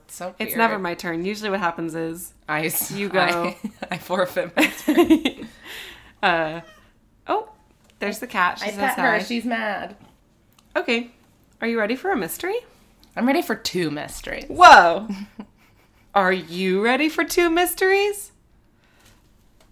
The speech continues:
Speaker 2: That's right. That's my favorite mystery, too. <laughs> Should do, like, a Dora the Explorer.
Speaker 1: Yeah. <laughs>
Speaker 2: Okay. So the mystery that I'm doing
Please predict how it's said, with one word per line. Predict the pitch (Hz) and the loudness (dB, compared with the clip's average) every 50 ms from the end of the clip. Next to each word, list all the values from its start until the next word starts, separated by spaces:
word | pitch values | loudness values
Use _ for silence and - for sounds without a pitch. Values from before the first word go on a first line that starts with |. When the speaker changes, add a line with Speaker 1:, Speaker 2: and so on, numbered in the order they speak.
| _ _ _ _ _ _ - | _ _ _ _ _ _ 4
Speaker 2:
That's | 381 381 392 392 - - 330 | 8 8 8 8 6 4 8
right. | 392 403 415 370 269 202 185 - - - _ _ | 10 10 12 10 8 4 0 -4 -8 -14 _ _
That's | - 339 359 370 359 - 277 | 8 10 10 10 8 6 4
my | 277 269 254 262 | 4 4 4 4
favorite | 262 226 202 196 180 185 175 | 2 -2 -4 -4 -4 -6 -6
mystery, | 190 196 190 190 - - 190 180 185 185 | -6 -8 -8 -8 -10 -10 -10 -10 -10 -10
too. | - - 240 233 208 175 165 190 240 247 - - 311 294 - 262 240 - | -8 -6 -6 -6 -4 -6 -6 -8 -10 -12 -14 -16 -18 -8 -8 -8 -6 -6
<laughs> | - 262 262 - 277 277 - 285 277 | -8 -8 -6 -6 -6 -6 -6 -10 -12
Should | - - 269 262 - 277 | -10 -10 -12 -10 -10 -10
do, | 226 233 226 208 | -8 -8 -6 -6
like, | 226 - 214 | -8 -8 -10
a | 202 | -12
Dora | 180 185 170 175 175 185 | -12 -12 -12 -10 -10 -10
the | 180 180 | -10 -10
Explorer. | 175 - - - - 185 180 170 180 - | -12 -14 -18 -20 -16 -16 -14 -14 -14 -14
Speaker 1:
Yeah. | 139 - - 156 - - | -12 -12 -12 -12 -10 -10
<laughs> | 269 262 - - - - _ _ _ _ _ _ _ _ _ - - | -10 -10 -10 -14 -20 -20 _ _ _ _ _ _ _ _ _ -8 -8
Speaker 2:
Okay. | 240 214 185 - - - - _ _ _ _ _ _ _ _ _ _ | -6 -6 -8 -10 -12 -14 -20 _ _ _ _ _ _ _ _ _ _
So | - - 262 254 254 | -14 -8 -8 -6 -6
the | 240 240 | -6 -4
mystery | 240 262 269 269 - 440 440 415 | -6 -6 -6 -8 -10 -12 -10 -6
that | 392 202 | -4 -2
I'm | 190 196 202 196 180 | -2 -2 -2 -4 -8
doing | 180 180 165 156 143 131 131 180 220 233 | -10 -10 -10 -10 -10 -10 -12 -12 -14 -16